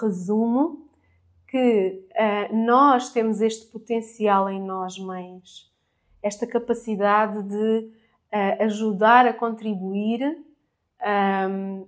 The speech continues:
através deste autoconhecimento da nossa história, através da nossa evolução pessoal, aproveitando esta oportunidade que é, ah, o desejo de engravidar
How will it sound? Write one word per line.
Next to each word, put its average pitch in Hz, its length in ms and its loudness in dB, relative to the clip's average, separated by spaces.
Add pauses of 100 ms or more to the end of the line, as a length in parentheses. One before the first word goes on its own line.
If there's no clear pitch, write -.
(280)
através 226 800 2
deste 233 400 -4
autoconhecimento 254 1000 2
da 220 80 0
nossa 220 280 -2
história, 202 800 0 (460)
através 214 540 4
da 226 100 2
nossa 233 300 2
evolução 226 560 0
pessoal, 220 640 4
aproveitando 220 500 0
esta 220 400 2 (300)
oportunidade 240 1000 2 (600)
que 233 160 2
é, 202 540 4
ah, 196 440 0
o 214 80 0
desejo 220 480 4
de 233 80 2
engravidar 196 880 0